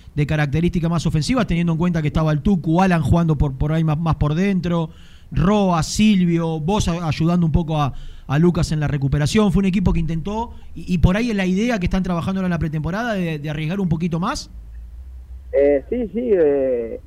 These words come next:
Speaker 2: la idea siempre fue arriesgar. El tema es que por ahí hay partidos que, que no te salen, pero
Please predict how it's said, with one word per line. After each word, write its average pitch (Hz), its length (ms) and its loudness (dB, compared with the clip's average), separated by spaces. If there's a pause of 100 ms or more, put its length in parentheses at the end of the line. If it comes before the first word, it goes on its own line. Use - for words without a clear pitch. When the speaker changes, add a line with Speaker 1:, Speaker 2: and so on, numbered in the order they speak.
(460)
Speaker 2:
la 143 180 -6
idea 208 200 -2
siempre 214 340 -6
fue 139 380 0
arriesgar. 131 320 -6
El - 60 -14
tema 170 200 -6
es 151 60 -14
que 143 140 -4
por 139 140 -6
ahí 180 140 -4
hay 170 60 -6
partidos 143 480 -8
que, 127 80 -14 (680)
que 131 80 -6
no 139 100 -4
te 131 120 -8
salen, 185 300 -4
pero 127 220 -4